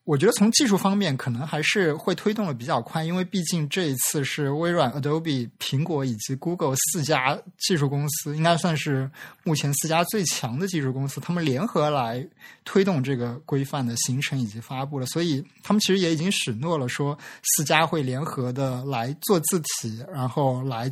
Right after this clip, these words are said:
做这个渲染引擎以及制定进一步的这个规范，甚至包括给字体开发者提供一些工具和测试的方法，这样子的一整套的工作流程。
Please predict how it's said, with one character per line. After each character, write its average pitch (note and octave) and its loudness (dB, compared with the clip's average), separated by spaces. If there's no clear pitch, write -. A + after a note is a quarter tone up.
做 D#3 2
这 C#3 0
个 B2+ -4
渲 F3 4
染 C3+ 2
引 C3+ 2
擎 C3+ 0
以 E3 -2
及 B2 -2
制 F3 4
定 D3 2
进 D#3+ 0
一 C3+ 0
步 C3+ -2
的 A2+ -6
这 A#2+ -10
个 A2+ -10
规 B2 -8
范， B2+ -10
甚 F3 4
至 C#3+ 2
包 E3 6
括 D#3+ 4
给 C3 0
字 F3 0
体 C#3+ 2
开 D#3 0
发 E3+ 2
者 B2 -6
提 - -4
供 D3+ -2
一 C3+ 0
些 C#3 -2
工 E3+ 2
具 D3 -2
和 A#2+ -4
测 D#3+ 0
试 D3+ -2
的 C#3 0
方 D#3+ -4
法， - -8
这 C3 -8
样 A2 -10
子 - -14
的 A#2+ -18
一 G3+ 0
整 B2+ 0
套 F3 2
的 A#2 -4
工 A#2 -4
作 A#2 -6
流 A2+ -12
程。 - -12